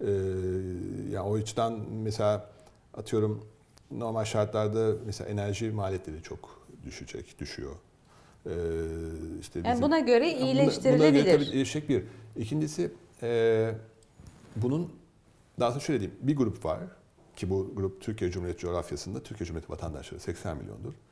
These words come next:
Speaker 1: ve onların bir üst yapısı var. Nedir o? Türkiye Cumhuriyeti Devleti. Sanki onlar onun ortağı gibi olacaklar.
Speaker 2: Yani
Speaker 1: Yani vatandaş devleti, devlet benim, bana ait,
Speaker 2: Tabii.
Speaker 1: size ait,
Speaker 2: E, ki
Speaker 1: hepimize
Speaker 2: zaten
Speaker 1: ait.
Speaker 2: öyle.
Speaker 1: Hayır, öyle olması
Speaker 2: Ben de
Speaker 1: gerekir.
Speaker 2: onun
Speaker 1: Ha, o da
Speaker 2: Aslında
Speaker 1: beni,
Speaker 2: bir, bir
Speaker 1: e,
Speaker 2: birey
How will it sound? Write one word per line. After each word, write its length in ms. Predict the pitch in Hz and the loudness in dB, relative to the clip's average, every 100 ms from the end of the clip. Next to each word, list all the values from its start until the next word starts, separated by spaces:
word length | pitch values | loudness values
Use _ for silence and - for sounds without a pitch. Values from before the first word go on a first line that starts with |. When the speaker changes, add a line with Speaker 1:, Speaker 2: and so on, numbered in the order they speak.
| _ _ - | _ _ -6
Speaker 1:
ve 40 | - | 0
onların 440 | 120 123 139 151 | 0 0 0 0
bir 160 | 147 147 | 0 0
üst 240 | 160 - | -2 -2
yapısı 260 | 87 - 76 | -6 -6 -10
var. 100 | - - | -8 -6
Nedir 140 | 101 | -4
o? 100 | 92 | -4
Türkiye 260 | - 110 92 | -6 -8 -6
Cumhuriyeti 260 | 92 110 104 | -6 -4 -4
Devleti. 240 | 78 - - - _ _ - | -4 -6 -8 -8 _ _ -18
Sanki 400 | - 185 202 - | -8 -8 -6 -6
onlar 240 | 120 147 | -6 -4
onun 160 | 139 135 | -2 -2
ortağı 400 | 117 113 123 151 | -2 -2 -4 -4
gibi 180 | 113 76 | -2 -4
olacaklar. 380 | 65 - - - _ _ _ - - - - - | -6 -10 -18 -20 _ _ _ -20 -20 -20 -20 -6
Speaker 2:
Yani 160 | 277 349 | 2 4
Speaker 1:
Yani 280 | 139 - 123 | 6 6 4
vatandaş 680 | - 147 143 143 156 - | 2 0 0 -2 -4 -4
devleti, 500 | 120 123 135 - 156 107 - - | 0 0 -2 -4 -6 -6 -12 -8
devlet 340 | 117 143 151 156 | -6 -4 -4 -4
benim, 260 | 190 196 - - | -4 -6 -12 -10
bana 300 | 110 131 180 | -6 -4 -4
ait, 160 | 202 131 - - - | -6 -8 -10 -10 0
Speaker 2:
Tabii. 220 | 277 240 | 2 2
Speaker 1:
size 220 | 226 143 170 | 2 2 2
ait, 160 | 156 | 2
Speaker 2:
E, 40 | 135 | 0
ki 60 | |
Speaker 1:
hepimize 240 | 143 180 285 | 2 4 8
Speaker 2:
zaten 340 | - 139 262 | 8 8 6
Speaker 1:
ait. 220 | 226 196 | 4 2
Speaker 2:
öyle. 300 | 160 165 311 466 | 2 0 -2 2
Speaker 1:
Hayır, 160 | - | 6
öyle 120 | - | 8
olması 260 | 147 - 277 | 8 8 8
Speaker 2:
Ben 80 | 269 | 6
de 40 | |
Speaker 1:
gerekir. 180 | 220 233 | 6 4
Speaker 2:
onun 200 | 233 311 480 - - - - _ - - - 147 | 2 0 -4 -12 -20 -20 -20 _ -20 -20 -8 2
Speaker 1:
Ha, 60 | |
o 40 | 123 | 6
da 40 | |
Speaker 2:
Aslında 180 | 165 139 | 8 8
Speaker 1:
beni, 180 | 131 165 | 8 8
Speaker 2:
bir, 580 | 427 131 123 127 127 | 6 4 6 6 6
bir 100 | 127 220 | 6 4
Speaker 1:
e, 40 | |
Speaker 2:
birey 180 | 262 | 8